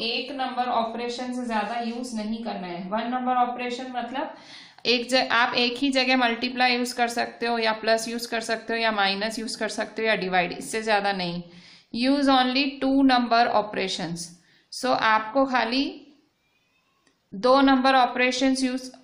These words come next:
sorry, every expression must have T in it, every expression। So, हम पहले ए वाला करते हैं। ए में बोल रहा है T और फ़ोर यूज़ करो,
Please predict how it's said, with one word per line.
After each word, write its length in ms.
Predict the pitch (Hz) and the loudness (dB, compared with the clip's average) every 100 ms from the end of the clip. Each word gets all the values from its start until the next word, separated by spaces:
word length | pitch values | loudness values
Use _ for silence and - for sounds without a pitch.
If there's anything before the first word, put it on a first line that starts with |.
| _ - | _ -6
sorry, 300 | 226 202 185 185 - - - | -2 0 -2 -8 -12 -20 -4
every 300 | 208 214 254 262 | -2 0 2 2
expression 600 | 247 - 240 233 - 262 233 | 0 -2 -2 -2 0 0 0
must 280 | 220 - 240 | -2 -2 0
have 280 | 233 285 359 - - - _ _ 247 | 2 2 -2 -10 -20 -20 _ _ -4
T 120 | 240 233 | -2 -2
in 100 | 196 | -2
it, 220 | 170 170 - - - | -4 -6 -12 -20 -10
every 300 | 202 196 220 | -6 -4 -4
expression। 400 | 208 208 208 254 269 | -6 -8 -6 -4 -2
So, 200 | 240 240 | 0 0
हम 80 | 226 | 0
पहले 260 | 226 220 226 | 0 0 0
ए 180 | 220 226 | 0 2
वाला 240 | 233 233 | 2 2
करते 360 | 226 214 - 214 | 0 -2 -2 -4
हैं। 220 | 262 294 - - - - | -4 -6 -14 -20 -10 -2
ए 160 | 240 | 2
में 160 | 254 262 | 4 4
बोल 160 | 254 247 | 4 4
रहा 100 | 262 | 2
है 100 | 262 | 0
T 180 | 240 254 | 0 2
और 120 | 254 | 2
फ़ोर 320 | 254 254 254 | 2 0 2
यूज़ 260 | 262 262 - | 2 0 0
करो, 260 | 247 247 | 0 2